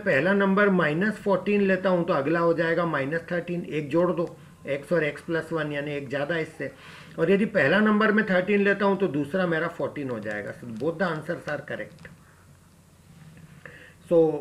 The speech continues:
find two consecutive positive integers। Oh, positive integers बोला है, my God, तो फिर तो ये बात ही ख़त्म हो गई। तो एक ये लेना ही नहीं है फिर तो, ये थर्टीन है तो ये अगला फ़ोर्टीन है, that's it। तो जिनका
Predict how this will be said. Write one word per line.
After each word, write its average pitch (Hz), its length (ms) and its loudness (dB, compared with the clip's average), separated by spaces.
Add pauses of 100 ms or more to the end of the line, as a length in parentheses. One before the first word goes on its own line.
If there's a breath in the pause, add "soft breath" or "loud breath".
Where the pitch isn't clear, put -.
(160)
find 170 320 0
two 202 140 2
consecutive 185 480 0
positive 196 400 0
integers। 185 680 -2
Oh, 175 180 -2 (100)
positive 170 460 2
integers 226 440 0
बोला 123 260 -4
है, 95 200 -6
my 98 140 -10 (200)
God, 92 560 -14
तो 160 80 -6
फिर - 240 -10
तो 123 60 -8
ये 156 100 -6
बात 190 240 -4
ही 240 40 -6
ख़त्म 202 260 -6
हो 156 120 -6
गई। 131 160 -6 (480 loud breath)
तो 151 60 -6
एक 151 220 -6 (100)
ये 139 160 -2
लेना 156 260 0
ही 240 100 2
नहीं 247 140 2
है 226 60 2
फिर 185 260 -2
तो, 156 100 0
ये 147 220 -4
थर्टीन 175 340 0
है 151 100 0
तो 123 120 -6
ये 113 80 -4
अगला 113 240 -6
फ़ोर्टीन 185 420 -8
है, 143 100 -10
that's - 260 -10
it। - 220 -14 (460 loud breath)
तो 135 80 -6
जिनका 135 400 -4